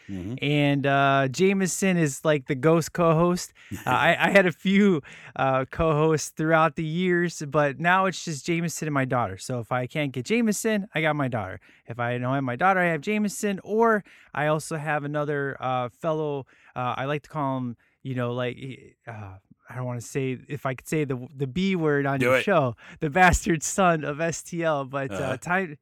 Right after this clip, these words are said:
Speaker 2: I, we used to call him Time Traveling Peter. He was a guy who, uh, found the show, and he went backwards, and he listened to the shows from all the way to episode one to current, and he loves Back to the Future, so I call him Time Traveling Peter. But now he has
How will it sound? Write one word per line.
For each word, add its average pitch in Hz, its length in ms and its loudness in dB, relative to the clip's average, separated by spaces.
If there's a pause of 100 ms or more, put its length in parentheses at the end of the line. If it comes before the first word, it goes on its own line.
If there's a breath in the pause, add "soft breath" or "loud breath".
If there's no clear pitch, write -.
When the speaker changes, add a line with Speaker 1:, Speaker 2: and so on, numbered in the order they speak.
Speaker 2:
I, 165 120 -2
we 180 100 -4
used 214 240 -4
to 220 80 -2
call 220 220 0
him 202 60 -2
Time 185 260 -2
Traveling 170 320 -4
Peter. 180 260 -6
He 143 160 -4
was 135 160 -4
a 127 60 -6
guy 143 260 -2
who, 135 240 -6 (380 soft breath)
uh, 113 160 -8
found 156 300 0
the 143 40 -2
show, 147 400 -2
and 131 160 -6
he 147 80 -2
went 156 240 -2
backwards, 127 640 0 (300 soft breath)
and 127 100 -8
he 127 80 -4
listened 156 360 -4
to 147 60 0
the 127 80 -6
shows 143 420 -4
from 127 440 -4 (260 soft breath)
all 165 160 2
the 196 40 2
way 190 160 2
to 170 80 -2
episode 160 500 -2
one 160 220 0
to - 140 -10
current, 139 460 2 (280 soft breath)
and 135 160 -4
he 151 80 2
loves 156 260 2
Back 151 240 0
to - 60 -16
the 131 60 -8
Future, 180 340 -4
so - 140 -8
I 131 60 -2
call 147 220 -2
him 139 100 -2
Time 139 240 -4
Traveling 120 340 -6
Peter. 156 360 -2
But 107 160 -8
now 151 300 4
he 135 140 -2
has 135 360 -2